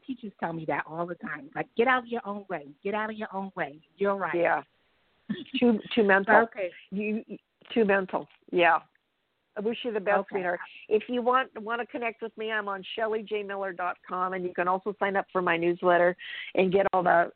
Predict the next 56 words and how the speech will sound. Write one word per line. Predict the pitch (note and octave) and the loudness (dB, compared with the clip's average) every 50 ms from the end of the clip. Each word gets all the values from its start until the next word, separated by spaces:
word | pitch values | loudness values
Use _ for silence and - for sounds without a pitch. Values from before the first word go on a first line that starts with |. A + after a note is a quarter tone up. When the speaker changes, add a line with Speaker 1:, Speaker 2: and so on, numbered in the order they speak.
| - | -10
Speaker 2:
updates | G3+ F#3 - G3 F#3 E3+ - | -10 -10 -8 -10 -12 -10 -10
on | F#3 F3 | -12 -12
my | F3 E3+ | -10 -8
radio | D#3+ E3 E3+ D#3+ D#3 D#3+ D#3+ D#3+ | -4 -2 -2 0 0 -2 -4 -4
shows | - - F3 F3 - | -6 -6 -6 -6 -8
and | F#3+ E3+ - - | -12 -12 -10 -4
stuff. | - - - F#3+ _ _ - - _ - - _ _ _ _ _ - | -2 -2 -2 -2 _ _ -20 -20 _ -20 -20 _ _ _ _ _ 2
Uh, | G#3+ G#3 G#3 G#3+ | 4 4 4 4
I'm | G#3 F#3+ | 2 2
glad | G#3 G#3+ G#3 F3+ | 2 2 0 0
you | G3+ G3+ | -4 -10
called | - - F#3 F3 E3+ | -8 -8 -8 -8 -6
tonight. | - F#4+ C5 - - | -4 -4 -4 -4 -4
Speaker 1:
Okay. | A#4+ F#4+ | -8 -6
Speaker 2:
Thank | F#4+ F#4 E4+ - - | -6 -6 -8 -6 -4
you. | - - - - - _ - - _ _ _ _ _ _ _ _ _ _ _ _ - - | -4 -2 -2 -4 -8 _ -20 -20 _ _ _ _ _ _ _ _ _ _ _ _ -6 0
Speaker 1:
All | D#4 G4+ F4+ | 0 0 2
right. | D4 C4+ B3 | 2 2 2
I'll | A#3 C4 C#4 | 2 0 0
talk | - E4+ D4+ D4+ - | 0 -2 -2 -2 -4
to | - | -10
you | D#4 D#4+ - - | -12 -10 -4 0
soon. | - A3 F3 E3 F3+ | 0 0 0 -2 -4
I'll | F3+ G3 A3+ A3+ | -2 -2 -2 -2
do | - C#4 C#4 | -2 -4 -6
a | |
private | - - C#4 B3+ B3 B3+ A#3+ | -6 -2 -2 -2 -2 -2 -4
reading | G#3+ G#3 G3 F#3 F3 | -6 -8 -8 -6 -8
with | E3+ - - | -8 -4 -4
you. | E3+ D#3+ - | -4 2 2
Thank | G3+ G3 G#3 A3+ - | 2 2 2 0 0
you. | - F#3+ E3+ E3 E3 E3+ - _ _ - - - _ _ _ _ - - - - | 2 4 4 4 4 2 -2 _ _ -20 -20 -20 _ _ _ _ -20 -16 -2 0
Speaker 2:
Sounds | C#4 C4 C4 C4 - - | 2 2 2 0 -2 -2
Speaker 1:
Okay, | - C4 | -2 -2
Speaker 2:
good. | A#3 | -2
And | G#3+ G#3 | 0 -2
I'll | G#3 G#3 | -2 -2
Speaker 1:
bye-bye. | G3+ G#3+ C4+ | -2 -2 -2
Speaker 2:
give | A#3+ | -2
you | C4+ A#3+ | -2 -4
the | A3+ A3+ | -4 -4
discount. | G#3 B3 B3 _ - B3+ A3 G#3 A3 | -6 -8 -10 _ -14 -16 -16 -14 -12
When | B3 B3 A#3+ | -14 -14 -14
you | B3+ A#3+ | -16 -20
put | _ - C#4 C4+ | _ -10 -10 -8
it | B3 A3 A3+ A#3+ A#3 | -8 -8 -10 -10 -8
in | B3 B3 B3+ | -10 -12 -12
there, | A#3+ G#3 F#3 F3+ | -10 -12 -14 -12
put | - - A3 - | -10 -12 -12 -8
radio | F3+ G#3+ G#3+ A3 G#3+ G#3+ F#3+ E3 E3 _ | -6 -6 -6 -4 -6 -6 -8 -10 -12 _
special, | _ - E3+ E3 - - E3 E3 E3+ | _ -10 -10 -10 -8 -8 -6 -6 -6
and | E3 F3 | -4 -4
then | F3+ E3+ | -2 0
I'll | E3+ D#3+ D3+ D#3 D#3+ | 2 2 2 2 2
know. | D#3+ E3 D#3+ C#3 - C3+ - _ _ A3 _ _ _ _ _ _ _ _ _ _ _ _ _ _ - _ _ _ _ _ _ _ _ _ _ - B3+ | 2 0 0 0 -2 -2 -4 _ _ -20 _ _ _ _ _ _ _ _ _ _ _ _ _ _ -20 _ _ _ _ _ _ _ _ _ _ 0 0
Speaker 1:
Okay. | C#4 C#4+ A#3+ D#3 C3 | 2 2 -2 -8 -8